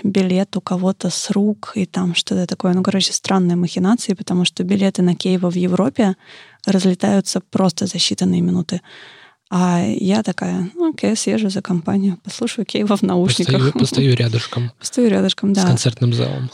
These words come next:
Speaker 1: Я, на самом деле, гуляла по Амстердаму, когда она была на концерте. И потом, э, я не помню, то ли в тот же день, то ли на следующий, мы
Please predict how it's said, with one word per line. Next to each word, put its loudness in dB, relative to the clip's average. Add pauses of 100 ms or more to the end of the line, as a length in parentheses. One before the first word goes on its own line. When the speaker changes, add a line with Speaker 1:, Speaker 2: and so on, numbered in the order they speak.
Speaker 1:
Я, 4
на 6
самом 2
деле, 2
гуляла 4
по -2
Амстердаму, 0
когда -2
она -2
была -2
на -2
концерте. -4 (260)
И -10
потом, 4
э, 0
я 2
не 2
помню, 2
то 0
ли -2
в -8
тот -2
же -2
день, 0
то -4
ли 2
на 2
следующий, -2
мы 0